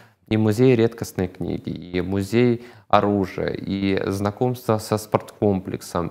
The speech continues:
и, э, знакомство с работой полиграфа. Кстати, э,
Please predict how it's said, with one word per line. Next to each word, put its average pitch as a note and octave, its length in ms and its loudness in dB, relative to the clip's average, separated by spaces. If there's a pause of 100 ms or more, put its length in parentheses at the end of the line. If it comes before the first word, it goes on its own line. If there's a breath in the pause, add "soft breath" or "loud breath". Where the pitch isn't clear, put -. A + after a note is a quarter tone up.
и, G#2 440 0 (640 loud breath)
э, G2 420 4 (540 loud breath)
знакомство G#2+ 920 2
с - 140 -8
работой A2 600 2 (280 loud breath)
полиграфа. G#2+ 640 4
Кстати, G#2+ 520 0 (260)
э, G#2 400 -2